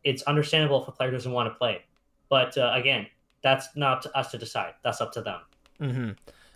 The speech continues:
Speaker 2: I, I agree with that fact. I mean, like we always said, the player's safety comes first, right? And, w-, I mean, we've said this on pretty much every episode so far, uh, but since they've started this return to play initiative, but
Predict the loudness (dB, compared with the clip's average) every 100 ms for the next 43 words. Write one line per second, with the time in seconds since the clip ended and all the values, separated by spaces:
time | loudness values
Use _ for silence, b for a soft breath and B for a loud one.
0 | 0 0 2 0 2 2 2 2 0 0
1 | -4 -2 -2 0 -2 -6 b b b b
2 | b _ _ _ _ _ _ _ _ 2
3 | 4 4 8 10 10 8 4 4 4 4
4 | -2 -16 -12 -4 4 6 4 2 0 -2
5 | -2 -2 0 -4 _ _ _ _ -12 -4
6 | -2 -2 -4 -4 -4 -4 -8 -8 -16 _
7 | _ _ -2 0 0 -2 b b b b
8 | b -6 -4 -2 -4 -8 _ _ -12 -8
9 | -4 -2 0 0 0 0 0 0 0 -2
10 | -2 0 0 2 0 0 0 -2 -6 -16
11 | -10 -6 -4 -2 -2 -2 -6 -4 -2 0
12 | -2 -4 -6 -6 -6 -6 -10 b b -4
13 | -4 0 -2 -2 -8 -4 0 0 0 -2
14 | -6 -6 -6 -8 -6 -4 -4 -6 -6 -6
15 | -4 -6